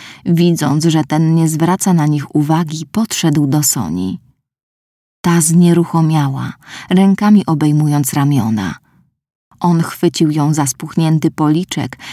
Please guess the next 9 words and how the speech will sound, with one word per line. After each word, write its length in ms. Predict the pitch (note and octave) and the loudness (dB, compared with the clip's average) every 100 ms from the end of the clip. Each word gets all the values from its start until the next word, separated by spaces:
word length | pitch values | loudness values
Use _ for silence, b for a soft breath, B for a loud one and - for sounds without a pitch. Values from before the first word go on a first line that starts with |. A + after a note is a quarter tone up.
| B | B
aż 220 | F#3+ - | -4 0
musiała 380 | G#3+ G#3 A3 F3+ | 0 2 0 0
przygryźć 640 | C#3+ - D3+ D#3 C#3 - | -2 -2 0 0 0 -2
wargę, 420 | D#3 E3 D#3 D3+ | 0 0 -2 -2
by 160 | D3 D#3 | 0 2
nie 240 | D#3 D3+ | 2 2
jęknąć 580 | D3 C#3+ - C#3+ C#3+ D3 | 2 0 -2 -2 0 -2
z 60 | C#3 | -2
bólu. 460 | C#3 C3 - A2+ | -4 -4 -2 -2